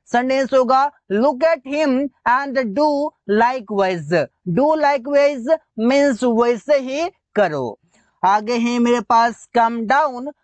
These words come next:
कम down means होता है कीमत घटना, price low होना।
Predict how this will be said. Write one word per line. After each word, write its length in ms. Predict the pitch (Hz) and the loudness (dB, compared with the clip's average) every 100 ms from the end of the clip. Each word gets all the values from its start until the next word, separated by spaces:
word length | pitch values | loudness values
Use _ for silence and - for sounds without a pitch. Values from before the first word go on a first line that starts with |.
| _ | _
कम 260 | 254 285 294 | 0 0 0
down 260 | 262 269 | 0 0
means 280 | 262 269 262 | -2 -4 0
होता 260 | 262 240 254 | 0 2 0
है 180 | 254 262 | 0 -2
कीमत 640 | _ 262 277 277 302 254 | _ -2 2 2 0 -2
घटना, 640 | 226 180 196 208 202 180 - _ | -2 0 0 -2 -2 -2 -4 _
price 640 | - 240 254 277 247 214 320 - - | -2 2 2 0 -2 0 0 0 -2
low 440 | 196 220 262 302 269 | 0 4 6 6 4
होना। 440 | 208 170 151 127 | -4 -8 -6 -8